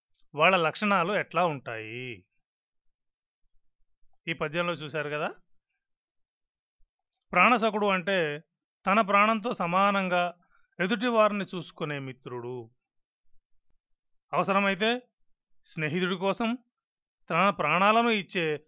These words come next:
మిత్రుడిని ప్రాణసఖుడు అని అంటారు. వాళ్ళ లక్షణాలు ఎలా ఉంటాయంటే, స్నేహితుడిని పాపకార్యాల నుంచి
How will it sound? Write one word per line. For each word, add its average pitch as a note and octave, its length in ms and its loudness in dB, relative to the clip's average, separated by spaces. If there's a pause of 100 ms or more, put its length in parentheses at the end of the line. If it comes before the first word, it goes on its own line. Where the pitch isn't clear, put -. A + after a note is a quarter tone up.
(140)
మిత్రుడిని D#3 800 -4 (220)
ప్రాణసఖుడు D#3+ 760 -4
అని C#3 180 -10
అంటారు. A2+ 400 -16 (1600)
వాళ్ళ F#3+ 200 2
లక్షణాలు G3+ 420 -2
ఎలా F3 180 0
ఉంటాయంటే, D3+ 520 -6 (1120)
స్నేహితుడిని G3 960 0 (100)
పాపకార్యాల G3+ 640 2
నుంచి E3 540 -6